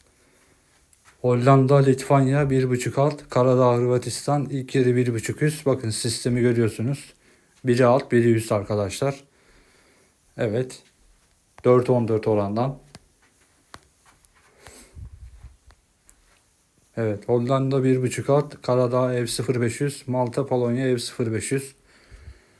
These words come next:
Toplam on beş nokta seksen bir.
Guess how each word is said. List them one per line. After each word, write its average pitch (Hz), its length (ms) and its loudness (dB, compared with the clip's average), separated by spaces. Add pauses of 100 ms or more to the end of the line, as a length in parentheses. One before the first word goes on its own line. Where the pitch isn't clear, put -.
(280)
Toplam 131 520 -2
on 131 200 0
beş 127 240 0
nokta 123 260 -4
seksen 113 500 0
bir. 135 320 0